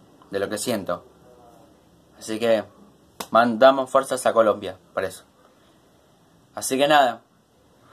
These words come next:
Esperamos, esperamos que se haga justicia, que no haga escándalos y que el país pueda, pueda, pueda, pueda vivir un-, una vez más. Así que bueno, gracias a todos los que están viendo este video.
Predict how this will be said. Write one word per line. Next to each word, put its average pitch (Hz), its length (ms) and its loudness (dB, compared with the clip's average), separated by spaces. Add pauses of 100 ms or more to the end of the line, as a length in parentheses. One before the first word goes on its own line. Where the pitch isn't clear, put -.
(840)
Esperamos, 170 480 4
esperamos 165 400 2
que 151 100 -2
se 156 100 2
haga 147 120 4
justicia, 156 680 0 (120)
que 127 100 -2
no 139 80 4
haga 143 160 8
escándalos 139 840 0 (760)
y - 60 -20
que 117 60 -2
el 113 80 -4
país 135 180 4
pueda, 139 300 2
pueda, 135 240 2
pueda, 127 200 2
pueda 131 220 2
vivir 127 260 0
un-, 135 200 -4
una 131 260 -2
vez 117 160 2
más. 104 300 -8 (600)
Así - 120 -20
que 117 80 -8
bueno, 104 220 -6 (600)
gracias 135 260 0
a 131 120 2
todos 147 240 4
los 131 100 0
que 127 80 -4
están 139 240 2
viendo 143 240 -4
este 135 140 -2
video. 139 420 4